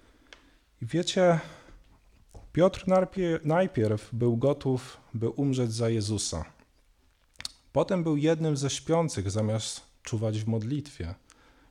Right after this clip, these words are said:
by chwilę później zaprzeć się Jezusa, by wrócić z powrotem do codziennej pracy,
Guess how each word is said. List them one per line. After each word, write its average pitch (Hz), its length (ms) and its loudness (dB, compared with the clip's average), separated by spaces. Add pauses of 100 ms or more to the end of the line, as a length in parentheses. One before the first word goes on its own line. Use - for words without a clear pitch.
by 113 160 0
chwilę 202 340 0
później 175 640 -2 (120)
zaprzeć 120 580 -2
się - 200 -4
Jezusa, 101 680 -2 (720)
by 113 160 2
wrócić 139 420 -2
z - 100 -10
powrotem 120 760 -2 (200)
do 104 140 -6
codziennej 107 580 -2
pracy, - 640 -6